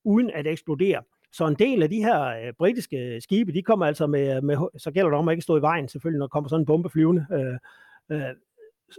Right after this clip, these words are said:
uden at eksplodere. Det var selvfølgelig et held, fordi, øh, men det, men det var også en del, der eksploderede, og nogen blev så hængende inde i skibet, og så skulle der sådan en bombe, øh, bomb disposal crew til at, øh, desarmere den, og der var under,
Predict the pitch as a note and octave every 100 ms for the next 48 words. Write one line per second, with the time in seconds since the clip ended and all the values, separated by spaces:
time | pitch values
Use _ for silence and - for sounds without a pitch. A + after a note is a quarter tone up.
0 | - A3+ D4+ F3+ E3 F3+ E3+ G#3 C#3+ A3+
1 | A#3+ G#3 B3 G#3 D3 G#3+ - - D3+ D#3
2 | D3+ D3 C3+ _ _ _ _ _ A3+ G3
3 | F#3 F#3 E3+ D#3 C3+ F#3+ D#3+ F3+ G3 F3+
4 | G3+ D3+ D3 - D3+ F#3 C#3 D3 E3 G3+
5 | G#3+ - _ _ _ - _ - D#3+ D#3
6 | D#3+ D3 F3+ A3+ F3 F3+ F#3+ - G3 C#3+
7 | C#3 C3+ F3+ - D#3+ F3+ E3+ C#3 E3+ F3
8 | C#3 B2+ A#2+ - C3+ B2 A#2+ _ - E3
9 | F3 D3 - E3+ E3 C#3+ - D3+ F3 E3+
10 | D#3+ D#3+ B2+ - _ _ _ _ - C3
11 | A#2+ A#2 A2 G#2+ _ _ _ F3 - E3
12 | E3 D3 D#3+ B2+ C3 C3+ D3+ D3+ C#3+ D3+
13 | C#3+